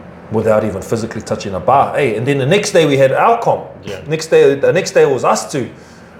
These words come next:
Speaker 1: Oh, but that same night when the girls finished, didn't we go ride scooters? Or was that the day before?
Speaker 2: Um,
Speaker 1: We went scooter riding, eh?
Speaker 2: That was with that big parade and stuff, eh?
Speaker 1: Oh, yeah, that's the, I think that was the day before.
Speaker 2: Day before.
Speaker 1: Yeah.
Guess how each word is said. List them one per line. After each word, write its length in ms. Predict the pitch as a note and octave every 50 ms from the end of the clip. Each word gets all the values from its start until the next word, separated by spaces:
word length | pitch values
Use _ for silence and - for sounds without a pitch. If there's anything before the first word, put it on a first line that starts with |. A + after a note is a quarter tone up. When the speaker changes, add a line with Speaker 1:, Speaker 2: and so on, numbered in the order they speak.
| - - - - - - - - -
Speaker 1:
Oh, 80 | D#3+ D#3+
but 120 | C#3+ -
that 160 | G3+ G#3+ -
same 280 | - - G3+ F#3+ D#3+ D#3
night 160 | F3+ A3 A3 F3
when 80 | E3 D3+
the 80 | C#3+
girls 280 | - E3+ G3+ A#3+ A#3+ -
finished, 280 | - C#3 B2+ C3 - -
didn't 160 | A3 A3 A3
we 80 | A3 A3
go 480 | A3 G#3+ G#3+ G#3+ G3+ G3+ F#3 E3+ D#3 C#3+ - - - E3 C#3+
ride 260 | C#3 F3 F#3+ G3+ -
scooters? 500 | - - - - G#3+ B3 C#4 B3+ - - - - - - - - - - - -
Or 60 | D3
was 80 | D#3 D#3
that 140 | F#3+ - E3
the 60 | D#3
day 140 | E3+ E3+ E3
before? 480 | D3 C3 - - E3+ F3 D3+ - - - - - - - - - - - - - - - - - - - - - - - - - - -
Speaker 2:
Um, 440 | G#2+ G#2 G2+ G2+ G#2 G#2 G#2 G#2 G2+ G#2 G#2 - - - - - - - - - - - - - - - -
Speaker 1:
We 60 | D3+
went 180 | D3+ F3 D3+ C3+
scooter 300 | - - - F#3+ G3+ F#3
riding, 280 | C#3+ A#2+ A2 A2 B2+ D#3+
eh? 200 | F#3+ - G2 - - - -
Speaker 2:
That 80 | B2+
was 180 | C3+ C3+ B2 -
with 220 | A#2+ B2 - -
that 180 | - G#2+ G2 -
big 140 | B2+ A2 -
parade 320 | - G2+ G#2 A#2+ C3+ C#3+
and 100 | C#3 C3+
stuff, 220 | - C3 B2+ C3 E3
eh? 80 | D#3+ D3
Speaker 1:
Oh, 220 | D#3 E3 D#3+ -
yeah, 180 | C3+ B2 A#2 A2
that's 180 | A2+ A2+ - -
the, 80 | C#3 A2+
I 160 | - - -
think 120 | G#2 - -
that 100 | D#3+ -
was 120 | - -
the 60 | - -
day 140 | B2+ C3
before. 420 | A2+ G#2 - - D3 D3 B2+ - -
Speaker 2:
Day 100 | G#2 G2
before. 300 | F#2+ - - - - F2 -
Speaker 1:
Yeah. 360 | C3 B2 - - - -